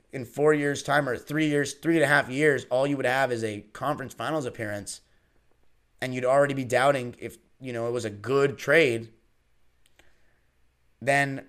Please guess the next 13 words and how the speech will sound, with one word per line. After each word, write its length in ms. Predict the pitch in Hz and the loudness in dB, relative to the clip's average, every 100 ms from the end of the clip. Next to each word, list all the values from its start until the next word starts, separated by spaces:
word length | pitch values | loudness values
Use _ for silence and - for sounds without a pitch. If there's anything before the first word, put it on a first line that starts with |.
| _ _ _ _ _ _ _ - - _ _ _ - | _ _ _ _ _ _ _ -20 -20 _ _ _ -6
you 80 | 156 | -2
know, 160 | 135 | 2
I 140 | 143 135 | 4 2
think 260 | 160 147 | 0 -4
you 120 | 147 147 | -2 0
were, 260 | 143 - - | 0 -2 -2
I 80 | 143 | 2
would 160 | 139 | 2
say 120 | - 160 | 2 -2
it's 120 | 147 | 0
a 40 | |
huge 220 | 127 165 | -2 -2
disappointment. 640 | 147 160 - 190 233 127 | -2 -6 -2 -2 -2 -8